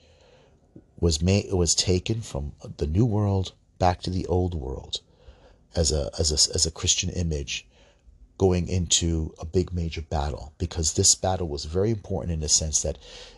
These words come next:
imagine if the Turks were successful, uh, it would have changed the, the map of Europe forever.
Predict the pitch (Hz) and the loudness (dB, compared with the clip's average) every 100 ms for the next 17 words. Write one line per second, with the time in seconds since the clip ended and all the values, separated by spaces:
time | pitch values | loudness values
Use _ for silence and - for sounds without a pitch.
0 | - 80 92 98 92 82 92 82 - - | -14 -2 0 0 0 -2 0 -2 -4 -20
1 | _ _ _ 92 82 - 78 - - 73 | _ _ _ -6 -2 0 0 0 -2 2
2 | - - - 110 - - - - - _ | 2 2 0 0 -2 -4 -6 -8 -16 _
3 | _ _ _ _ _ _ - 85 73 71 | _ _ _ _ _ _ -4 -2 0 0
4 | 92 85 80 78 - 92 87 80 - 87 | 0 0 0 0 0 2 2 0 -2 0
5 | 82 80 80 78 82 90 - 80 90 82 | 0 -2 -2 0 0 -2 -6 -2 0 -2
6 | - 69 90 104 - | -4 -2 -2 -2 -6